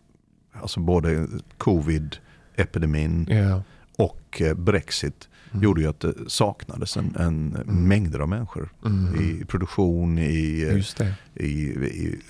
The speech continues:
Speaker 1: transport och så vidare.
Speaker 2: Ja. All right. Några sista ord som du tänker kring innan vi avrundar?
Speaker 1: Jag kan säga lite om vad jag håller på att göra nu. För det här
Speaker 2: Ja.
Speaker 1: var,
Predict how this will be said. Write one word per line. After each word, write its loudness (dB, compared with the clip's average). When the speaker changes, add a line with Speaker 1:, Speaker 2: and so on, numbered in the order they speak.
Speaker 1:
transport -2
och -10
så -8
vidare. -2
Speaker 2:
Ja. 0
All 6
right. 2
Några 6
sista 0
ord 4
som 0
du 4
tänker 2
kring 8
innan 6
vi 10
avrundar? 8
Speaker 1:
Jag -18
kan 4
säga 2
lite 4
om 4
vad 4
jag 0
håller 2
på 2
att 4
göra 0
nu. 2
För -4
det 6
här 10
Speaker 2:
Ja. 8
Speaker 1:
var, 4